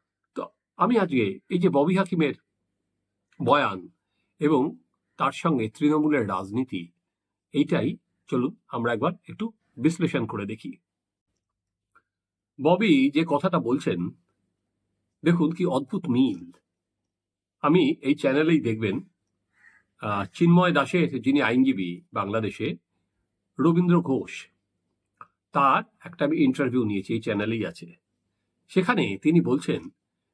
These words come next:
যে চট্টগ্রাম আদালতে, আহ, রবীন্দ্র, আহ, ঘোষের যে আর কি ক্লায়েন্ট চিন্ময় প্রভু, তিনি বিচার পাচ্ছেন না, কারণ তিনি হিন্দু, এই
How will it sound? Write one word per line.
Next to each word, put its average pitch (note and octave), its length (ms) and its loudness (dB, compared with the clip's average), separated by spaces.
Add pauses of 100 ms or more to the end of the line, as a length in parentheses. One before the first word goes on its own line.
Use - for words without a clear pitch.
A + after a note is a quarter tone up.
(180)
যে D#3+ 120 0
চট্টগ্রাম G#3+ 640 0
আদালতে, C3 560 -2 (1400)
আহ, G#2+ 300 -4
রবীন্দ্র, D#3+ 640 2
আহ, B2+ 200 -2
ঘোষের C3 420 -2 (280)
যে A#2 300 -2
আর A#2 140 -4
কি A2+ 280 -2 (380)
ক্লায়েন্ট G#2 640 -2 (500)
চিন্ময় B2 320 2
প্রভু, A2+ 360 -2 (460)
তিনি F3 220 0
বিচার B2 300 -2
পাচ্ছেন A#2+ 400 -6
না, F2 180 -8 (640)
কারণ E3 340 -2 (640)
তিনি D3+ 300 2 (1400)
হিন্দু, E3+ 300 2 (760)
এই - 220 0